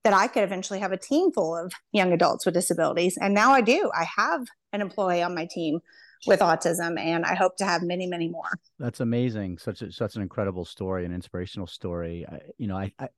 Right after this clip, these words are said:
Speaker 2: your success can be attributed to so many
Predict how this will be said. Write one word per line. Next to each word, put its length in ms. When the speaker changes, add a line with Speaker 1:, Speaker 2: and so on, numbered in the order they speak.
Speaker 2:
your 160
success 540
can 120
be 120
attributed 540
to 600
so 380
many 360